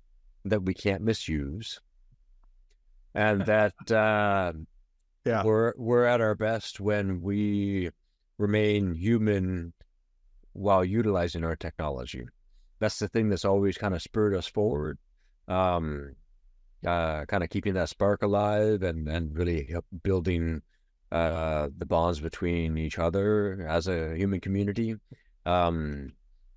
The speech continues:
Speaker 1: and that's, that's the reason why we develop technology, not the other way around. So, yeah, hold on to that.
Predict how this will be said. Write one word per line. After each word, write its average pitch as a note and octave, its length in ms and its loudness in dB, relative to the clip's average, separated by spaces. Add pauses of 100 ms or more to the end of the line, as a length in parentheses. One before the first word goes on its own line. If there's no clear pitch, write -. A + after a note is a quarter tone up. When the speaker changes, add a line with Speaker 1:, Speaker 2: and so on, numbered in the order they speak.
(220)
Speaker 1:
and F#2 160 0
that's, G2 300 0
that's G2+ 280 0
the G2+ 140 -2
reason F#2+ 320 -2
why F#2+ 120 2
we F2+ 140 0
develop F2+ 340 0
technology, D#2+ 580 -4
not D#2 220 -2
the E2 140 -2
other D#2 180 -2
way D2+ 180 -4
around. D2 540 -4 (240)
So, D#2 300 -4 (1080)
yeah, C3 180 2 (460)
hold A2 160 2
on A2 140 4
to F#2 100 0
that. E2+ 260 0